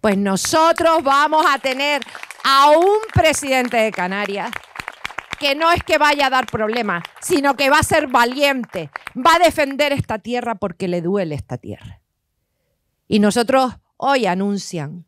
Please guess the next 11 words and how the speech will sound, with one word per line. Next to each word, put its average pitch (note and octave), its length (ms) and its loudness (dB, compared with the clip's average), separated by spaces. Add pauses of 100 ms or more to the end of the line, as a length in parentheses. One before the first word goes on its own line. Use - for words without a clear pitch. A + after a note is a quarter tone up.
(260)
hoy A#3 220 -2
anuncian E3 720 -4 (640)
algunas G3+ 460 0
fuerzas E3+ 380 -4
políticas C#3+ 800 -8 (340)
que F3+ 140 -4
quieren F#3+ 360 -2
poner E3+ 580 -4
una E3 240 -2 (180)
tasa G3 360 -4
turística. - 800 -12